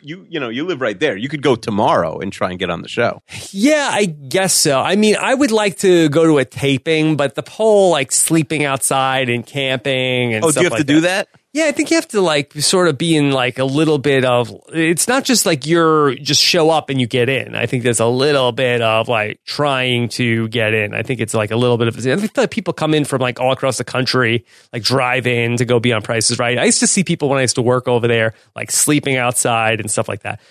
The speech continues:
Speaker 2: I, I don't want it that bad.
Speaker 1: Yeah, I feel like you do
Speaker 2: I
Speaker 1: really
Speaker 2: got
Speaker 1: have to
Speaker 2: my
Speaker 1: want
Speaker 2: game
Speaker 1: it.
Speaker 2: show dream. I, I scratched that
Speaker 1: <laughs>
Speaker 2: itch. It would be nice, but it's not gonna make me or break me if I don't get to go on Price is Right.
Speaker 1: Okay. Uh,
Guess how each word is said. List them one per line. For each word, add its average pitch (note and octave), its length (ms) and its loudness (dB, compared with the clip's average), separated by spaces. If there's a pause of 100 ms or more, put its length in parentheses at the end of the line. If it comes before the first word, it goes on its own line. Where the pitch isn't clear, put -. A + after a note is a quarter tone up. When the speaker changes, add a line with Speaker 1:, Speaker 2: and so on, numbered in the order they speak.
(140)
Speaker 2:
I, G3+ 220 -2
I A#3 40 2
don't A3 120 4
want E3+ 160 2
it C#3+ 100 -2
that A#2 200 -2
bad. - 260 -8 (220)
Speaker 1:
Yeah, A#2 200 -2
I A2+ 60 -2
feel D#3 200 -2
like B2 200 0
you A#2 80 -6
do A2 120 -4
Speaker 2:
I A3 40 2
Speaker 1:
really G#3+ 140 2
Speaker 2:
got A3 120 0
Speaker 1:
have G3+ 80 -2
to G3 60 -6
Speaker 2:
my F3+ 140 0
Speaker 1:
want C#3+ 100 -2
Speaker 2:
game D#3 160 0
Speaker 1:
it. C3 60 2
Speaker 2:
show C3+ 220 2
dream. A2+ 520 0 (180)
I, E3 200 -4
I E3 160 0
scratched F#3 640 0
that D3+ 200 0
Speaker 1:
<laughs> - 20 -2
Speaker 2:
itch. C#3 460 -2 (260)
It F#3+ 200 0
would F#3 180 4
be E3 140 2
nice, D3+ 520 2
but C3+ 420 0
it's C#3+ 280 -2
not D#3+ 380 0
gonna C3+ 380 0
make D3+ 360 -2
me C#3+ 160 0
or B2 80 2
break A2+ 320 -2
me A#2 140 0
if A2 80 -2
I A#2+ 100 0
don't A2+ 300 -2
get A#2 200 -6
to A#2 240 -2
go A#2+ 180 0
on G#2+ 120 -2
Price A2 300 -4
is - 80 -6
Right. F2 180 -10 (240)
Speaker 1:
Okay. G2+ 400 -6
Uh, C3 140 0